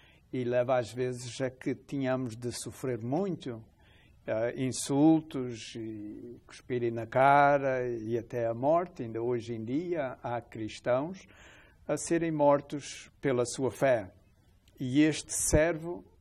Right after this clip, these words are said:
ah, fala com muita humildade e muita submissão à vontade de Deus e que está disposto a tudo porque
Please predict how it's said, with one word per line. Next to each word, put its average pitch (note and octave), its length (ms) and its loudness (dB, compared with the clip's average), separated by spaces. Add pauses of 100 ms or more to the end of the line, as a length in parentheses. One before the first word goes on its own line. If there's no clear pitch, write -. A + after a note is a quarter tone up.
(340)
ah, C#3 220 -6 (100)
fala C3 300 2
com C3+ 160 -4
muita C#3 320 -4
humildade B2+ 640 2
e B2 40 0
muita C3 380 -4
submissão C#3 800 -2 (500)
à B2+ 140 2
vontade A#2+ 540 0
de C3 60 -10
Deus C#3 500 -2 (140)
e C3 120 -2
que - 140 -10
está C3 260 4
disposto C#3 600 -2
a - 20 0
tudo G3 560 -4 (840)
porque G#3 720 -4